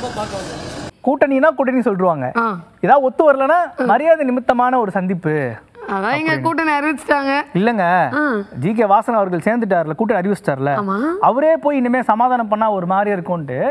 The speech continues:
Speaker 1: யுவராஜ் அவர்களை அனுப்பி,
Speaker 2: ஆ.
Speaker 1: "லாஸ்ட் டைம் இந்த வாட்டியாவது கேட்டு பாருப்பா, வருவாங்களா வரமாட்டாங்களான்னு."
Speaker 2: அந்த மாதிரி எந்த தகவல் வந்து எனக்கு தெரியல.
Speaker 1: வரல. மரியாதை
Speaker 2: ஆனா மரியாதை
Speaker 1: நிமித்தம்.
Speaker 2: நிமித்தமா சந்திச்சிருக்கேன்னு அவரே சொல்லியிருக்காரு.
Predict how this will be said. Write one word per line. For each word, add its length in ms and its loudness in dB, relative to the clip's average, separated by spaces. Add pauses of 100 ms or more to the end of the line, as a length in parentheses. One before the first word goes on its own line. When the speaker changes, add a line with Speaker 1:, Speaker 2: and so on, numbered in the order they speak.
Speaker 1:
யுவராஜ் 320 2
அவர்களை 260 0
அனுப்பி, 380 -2 (240)
Speaker 2:
ஆ. 60 -2 (120)
Speaker 1:
"லாஸ்ட் 320 4
டைம் 200 2
இந்த 160 0
வாட்டியாவது 340 4
கேட்டு 280 0
பாருப்பா, 260 0
வருவாங்களா 640 0
வரமாட்டாங்களான்னு." 640 -4
Speaker 2:
அந்த 280 -2
மாதிரி 220 0
எந்த 160 0
தகவல் 400 0
வந்து 160 -2
எனக்கு 260 -2
தெரியல. 260 0 (140)
Speaker 1:
வரல. 220 -8
மரியாதை 320 2
Speaker 2:
ஆனா 60 4
மரியாதை 360 0
Speaker 1:
நிமித்தம். 220 0
Speaker 2:
நிமித்தமா 180 2
சந்திச்சிருக்கேன்னு 580 -2
அவரே 400 2
சொல்லியிருக்காரு. 580 -2